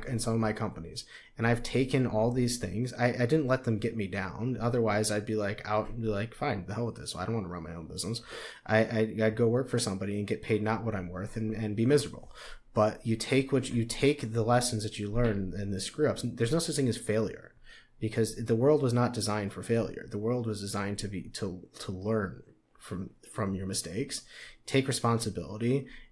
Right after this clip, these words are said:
and then, and level up on that. And so that's, that's what I do. Like, and so I, I learn from everybody around me. And, you know, like,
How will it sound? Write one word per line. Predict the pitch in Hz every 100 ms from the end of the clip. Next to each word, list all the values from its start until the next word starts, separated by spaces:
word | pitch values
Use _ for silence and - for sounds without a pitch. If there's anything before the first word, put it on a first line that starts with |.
| -
and | 110 107
then, | 104 107 104
and | 117 110 101 104
level | 107 104 110 110 110
up | 131 87
on | 87 -
that. | 78 - - - - - - -
And | 107 101
so | 101 113
that's, | 110 120 135 - - - -
that's | 120 139 -
what | 139
I | 139
do. | 175 131 - -
Like, | 107 107 104 -
and | - 117
so | - 101
I, | 110 117
I | 113 113
learn | 120 135 147
from | 123 110
everybody | 120 123 123 113 107
around | 101 107 113 127 104
me. | 90
And, | 95 120 135
you | 123
know, | 117
like, | 123